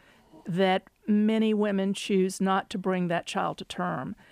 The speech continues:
And in, and in many cases, I mean, pregnancy is no picnic. Um,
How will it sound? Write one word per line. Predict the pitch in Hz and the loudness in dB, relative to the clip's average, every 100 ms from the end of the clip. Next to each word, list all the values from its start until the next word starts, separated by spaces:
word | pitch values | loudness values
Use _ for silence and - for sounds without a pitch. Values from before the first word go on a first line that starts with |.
| - - - | -20 -12 0
And | 226 | 2
in, | 226 | 2
and | 269 240 | 0 0
in | 240 247 | 2 2
many | 262 277 | 0 -2
cases, | 226 233 220 233 220 - | 0 0 0 -2 -2 0
I | |
mean, | 226 202 | 0 0
pregnancy | - 285 302 349 - 254 233 | 0 0 0 -4 -2 -2 -2
is | - 214 202 | -2 -2 0
no | 196 247 | 0 0
picnic. | - - 294 - 165 113 - - - _ _ _ _ | -4 -4 -4 -2 -6 -6 -14 -20 -20 _ _ _ _
Um, | 190 202 196 | -2 0 0